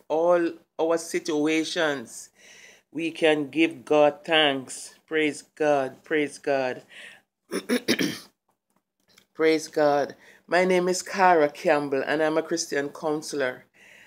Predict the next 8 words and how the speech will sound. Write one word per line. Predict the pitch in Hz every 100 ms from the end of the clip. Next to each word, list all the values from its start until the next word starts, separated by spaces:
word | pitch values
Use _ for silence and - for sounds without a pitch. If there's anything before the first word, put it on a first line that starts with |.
| -
I | 143 160
target | 156 - 180 180 180 180
teens | - 214 180 165
and | 170 165
young | 165 165 160
adults | 160 160 147 143 -
who | 160 151
struggle | - - 170 165 147